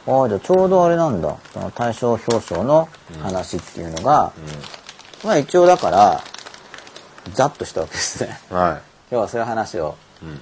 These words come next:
Speaker 1: しようと思ったんだと。まあだから、一応、まあ今週のテーマっていうんですかね。このテーマで、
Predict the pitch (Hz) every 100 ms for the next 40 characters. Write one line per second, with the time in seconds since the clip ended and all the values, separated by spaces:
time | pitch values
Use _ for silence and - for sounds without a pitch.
0 | - 98 92 95 92 110 - 82 - -
1 | - - - - _ _ - 143 139 90
2 | 80 - - - - - - - 113 113
3 | 104 98 101 117 107 - 120 117 120 113
4 | - 120 82 - 85 - - 135 147 -
5 | _ - - - 107 101 - 110 90 -
6 | 131 180 82